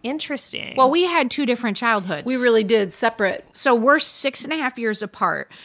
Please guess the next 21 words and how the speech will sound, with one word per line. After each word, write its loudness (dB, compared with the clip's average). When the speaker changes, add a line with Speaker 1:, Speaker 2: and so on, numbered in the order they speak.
Speaker 2:
So -2
she -2
graduated 0
high 0
school, -2
and 0
then 2
our 0
parents -4
divorced. -4
I 0
was 2
in -2
Speaker 1:
Oh. 0
Speaker 2:
sixth -2
grade 2
when 0
they -2
divorced. -4
And 0
so 2